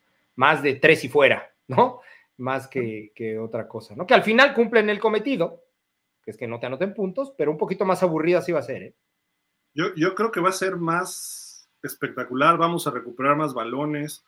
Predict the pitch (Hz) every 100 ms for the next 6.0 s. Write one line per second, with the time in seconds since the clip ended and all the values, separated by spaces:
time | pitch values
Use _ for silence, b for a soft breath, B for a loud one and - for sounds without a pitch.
0 | - 208 147 151 135 143 143 143 139 -
1 | - - _ b b _ - 143 143 139
2 | 127 156 160 160 160 156 156 151 - 151
3 | 147 151 143 160 165 - 151 135 131 147
4 | 147 147 143 151 131 120 - 143 147 139
5 | 117 117 123 135 123 139 127 165 - -